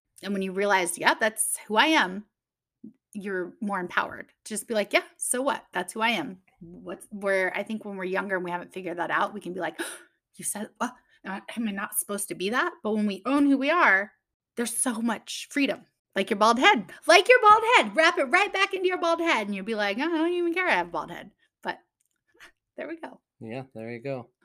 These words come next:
Speaker 1: I didn't think about
Speaker 2: I
Speaker 1: it.
Speaker 2: don't, but, but yeah, at the same time, what?
Speaker 1: No, go ahead.
Speaker 2: Well, but at the same time,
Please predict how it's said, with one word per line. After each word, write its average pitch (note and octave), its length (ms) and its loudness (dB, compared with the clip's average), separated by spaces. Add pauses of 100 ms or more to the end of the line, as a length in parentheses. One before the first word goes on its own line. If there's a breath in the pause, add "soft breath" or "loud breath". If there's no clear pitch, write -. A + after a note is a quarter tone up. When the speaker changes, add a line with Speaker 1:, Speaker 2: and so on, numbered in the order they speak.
Speaker 1:
I G#3+ 60 -8
didn't C4 220 -4
think F3 120 -14
about E3 120 -8
Speaker 2:
I D#4 120 -2
Speaker 1:
it. - 20 -6
Speaker 2:
don't, E4+ 180 -10
but, C#4 240 -6
but B3+ 180 6
yeah, C4 160 4
at F#3 180 2
the G#3+ 100 -2
same A#3+ 280 0
time, G#3+ 440 -2
what? C#3+ 340 -2 (200)
Speaker 1:
No, G#3+ 180 -2
go G#3 120 -8
ahead. A3 220 0 (220)
Speaker 2:
Well, E3+ 340 -4 (260)
but C#3 220 0
at E3 160 6
the D#3 80 0
same D3+ 300 4
time, C#3+ 640 4